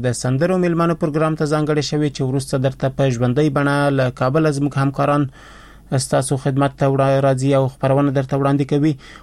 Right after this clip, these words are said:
خو لنډه خبري برخه هم لري او هغه دا چې د افغانستان ولسمشر محمد اشرف غني ویلي چې په څلورو میاشتو کې به د کمال خان د بند د جوړولو چارې بشپړې او دغه بند به ګټې اخیستنې ته وړاندې شي. ښاغلی غني د دې بند د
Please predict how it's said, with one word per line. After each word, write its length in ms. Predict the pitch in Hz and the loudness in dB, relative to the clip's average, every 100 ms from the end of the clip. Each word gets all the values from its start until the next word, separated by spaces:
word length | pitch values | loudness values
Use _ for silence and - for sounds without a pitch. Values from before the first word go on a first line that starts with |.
| - | -4
خو 120 | 185 | 0
لنډه 240 | 190 208 196 | 2 0 -2
خبري 280 | 190 175 185 185 | 0 0 2 2
برخه 260 | 180 160 151 | 0 -2 0
هم 200 | 208 208 | 0 2
لري 180 | 196 196 185 | 2 2 2
او 20 | 156 | 2
هغه 220 | 160 185 | 0 0
دا 80 | 196 | 0
چې 300 | 190 - 185 | 0 0 2
د 100 | 160 | 2
افغانستان 520 | 143 147 139 180 185 180 | 2 0 0 0 0 2
ولسمشر 580 | 156 139 - 175 175 170 165 | 2 0 0 -2 0 0 2
محمد 340 | 151 139 143 | 0 0 -2
اشرف 280 | 135 147 131 | 0 -2 0
غني 160 | 160 196 | 0 2
ویلي 360 | 196 190 180 175 | 2 2 0 0
چې 160 | 170 160 | -2 -2
په 120 | 139 | -2
څلورو 320 | 143 165 160 156 | 0 2 2 2
میاشتو 320 | 180 - 175 | 0 -2 -2
کې 80 | 185 160 | 0 0
به 80 | 170 - - - - 147 | 0 -4 -18 -20 -6 -2
د 120 | 139 | 0
کمال 300 | 143 139 139 - | 0 0 0 0
خان 200 | 180 190 170 | 0 2 2
د 120 | 151 135 | 0 0
بند 200 | 160 180 | 0 0
د 80 | 165 143 | 0 0
جوړولو 420 | 139 139 175 160 | 0 2 2 0
چارې 260 | 170 165 139 | 0 0 0
بشپړې 460 | 175 - 185 170 170 165 147 | 0 -2 0 2 2 2 2
او 80 | 135 131 139 | 2 0 0
دغه 160 | 139 127 151 | 0 0 0
بند 220 | 180 165 | 0 0
به 80 | 165 165 147 | 2 2 0
ګټې 180 | 135 123 120 | -2 -2 -2
اخیستنې 400 | 131 - 185 160 127 | -4 -2 -2 0 0
ته 40 | 120 | 2
وړاندې 360 | 120 120 123 - | 2 2 0 0
شي. 120 | 147 135 - - - - - - | 0 -2 -6 -20 -20 -20 -20 -8
ښاغلی 400 | - 143 147 143 127 | -2 2 2 2 0
غني 200 | 139 160 151 | 2 2 2
د 100 | 147 | 0
دې 100 | 147 143 | 0 0
بند 180 | 147 151 | 0 0
د 100 | 139 | 0